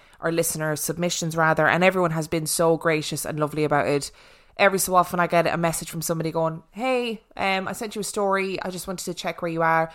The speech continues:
Nobody has complained about it, but I have this gnawing guilt at the amount of build-up and the fact that it takes us six months to read a story.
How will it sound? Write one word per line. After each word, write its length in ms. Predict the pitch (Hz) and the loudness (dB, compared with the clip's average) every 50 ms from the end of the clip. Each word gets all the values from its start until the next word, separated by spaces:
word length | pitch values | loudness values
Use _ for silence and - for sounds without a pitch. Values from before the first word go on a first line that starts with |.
| - - - | -14 -14 -6
Nobody 380 | 214 214 214 214 208 208 202 202 | 2 6 6 6 6 6 2 2
has 160 | 190 170 - | 0 -2 -4
complained 420 | - 180 160 165 170 165 165 165 165 | -4 -8 -6 -2 -2 -2 -2 -2 0
about 240 | 151 160 156 107 | 0 0 2 2
it, 160 | 156 147 - - | 0 -2 -2 -2
but 100 | 165 156 | 0 2
I 140 | 170 170 | 2 2
have 320 | 170 160 - 165 156 160 - | 2 2 0 0 0 0 0
this 240 | 165 160 151 - - - - - _ | 0 0 0 -2 -6 -10 -20 -20 _
gnawing 680 | - 175 175 180 180 175 175 170 170 165 160 156 156 151 | -6 -4 2 4 6 6 8 6 6 4 2 -2 -4 -6
guilt 580 | 151 - 165 160 151 143 147 - - - - - | 0 2 4 4 4 2 -2 -4 -12 -12 -10 -4
at 180 | - 151 147 - | -4 -4 -2 0
the 100 | 165 156 | 0 2
amount 420 | 151 156 160 151 151 151 151 - | 2 2 2 0 0 0 -4 -6
of 220 | 160 151 143 - _ - | -8 -8 -8 -10 _ -2
build-up 420 | - 160 156 156 - 151 143 143 - - | 0 0 0 0 -2 -2 -4 -4 -4 -8
and 120 | 143 151 | -8 -8
the 60 | 151 143 | -8 -8
fact 300 | - - 151 143 - - | -6 -6 -6 -6 -4 -4
that 80 | 147 | -4
it 100 | 147 147 | -4 -4
takes 340 | - - 151 147 147 - - | -6 -8 -8 -8 -8 -8 -6
us 140 | 147 139 135 | -6 -6 -6
six 400 | - - - 147 135 - - - | -6 -4 -4 -4 -4 -4 -8 -6
months 300 | 143 139 135 135 - - | -4 -4 -4 -6 -10 -8
to 100 | - 143 | -6 -4
read 180 | 139 139 131 | -4 -4 -6
a 40 | 135 | -6
story. 420 | 135 - - 143 139 131 110 - | -8 -6 -4 -2 -2 -2 -4 -6